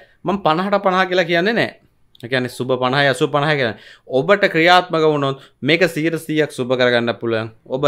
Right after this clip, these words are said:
නිකන් පැත්තකලා හිටියොත් මේක සීයට සීයක් අසුබ කරගන්න පුළුවන් ග්‍රහ පීඨීමක්. ඔබට මං කිව්වේ මේ නියුට්‍රල් කියන තත්ත්වයක් තියෙන්නේ. ඒක නිසා මේ විදේශගත වෙන්න බලාපොරොත්තු හිටියනම් ඔබට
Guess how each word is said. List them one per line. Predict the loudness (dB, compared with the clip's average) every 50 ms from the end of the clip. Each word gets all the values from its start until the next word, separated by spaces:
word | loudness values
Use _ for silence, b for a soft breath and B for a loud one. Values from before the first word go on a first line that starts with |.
| 0
නිකන් | 0 0 -2 -2 -2 -2 -2 -6
පැත්තකලා | -4 -4 -4 -4 -4 -4 -2 0 0 0
හිටියොත් | 0 -2 -4 -4 -4 -6 -10 _ _
මේක | -2 0 0 0
සීයට | 0 0 0 0 0 0
සීයක් | -4 -4 -4
අසුබ | -4 -6 -4 -6 -6
කරගන්න | -4 -2 -2 -2 -2 -2 -4 -4
පුළුවන් | -8 -6 -4 -4 -4 -4
ග්‍රහ | -6 -6 -8 -8 -10
පීඨීමක්. | -8 -10 -10 -8 -8 -10 -10 -12 -14 -18 _ _ _
ඔබට | -10 -8 -6 -4 -4
මං | -4 -4 -4
කිව්වේ | -6 -6 -6
මේ | -6 -6 -4
නියුට්‍රල් | -4 -4 -6 -4 -4 -4 -4 -4 -4
කියන | -4 -4 -6 -4 -6 -6 -8 B B B B B
තත්ත්වයක් | -4 -4 -4 -2 -2 0 0 0 -2 -2
තියෙන්නේ. | -4 -4 -2 -2 -4 -8 -12 B B B B B
ඒක | 0 0 0 0
නිසා | -2 -2 0 0 0 0 0 0
මේ | 0 0 0
විදේශගත | 0 0 0 0 -2 0 0 0 0 2
වෙන්න | 0 0 0 0
බලාපොරොත්තු | 2 4 2 2 2 0 -4 -4 -4 -4 -4 -4
හිටියනම් | -2 -2 -2 0 0 0
ඔබට | 0 0 0 0